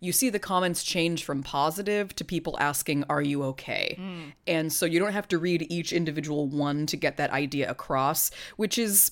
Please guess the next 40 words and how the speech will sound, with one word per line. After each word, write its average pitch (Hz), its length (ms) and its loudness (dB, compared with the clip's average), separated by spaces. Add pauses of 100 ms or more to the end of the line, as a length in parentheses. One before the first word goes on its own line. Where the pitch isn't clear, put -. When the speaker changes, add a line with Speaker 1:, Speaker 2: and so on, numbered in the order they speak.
(160)
Speaker 1:
so - 240 4
much 226 200 2
easier 196 380 0
on 175 100 2
the 175 200 -2
eyes. 165 640 0
I 180 80 2
don't 196 160 -2
wanna 226 200 -2
watch 185 340 -2
important 180 800 -2
things 147 420 -2
taking 151 300 -4
place 147 280 -2
via 139 200 0
text. - 520 -6
Speaker 2:
Another 247 260 0
thing 294 180 -4
that's 294 160 -8
cool 285 220 -6
about 277 220 -6
this 277 140 -8
show, 269 380 -4
it 214 160 0
has 226 240 -4
a 214 60 0
great 170 320 0
soundtrack. 139 560 -6
I 180 100 -2
don't 202 100 0
have 214 160 -2
any 196 140 -2
more 180 200 -2
insight 175 420 -6
on 180 140 -4
that. 185 160 0
It's 165 140 -10
just 170 180 -6
that, 170 120 -4
like, 160 140 -4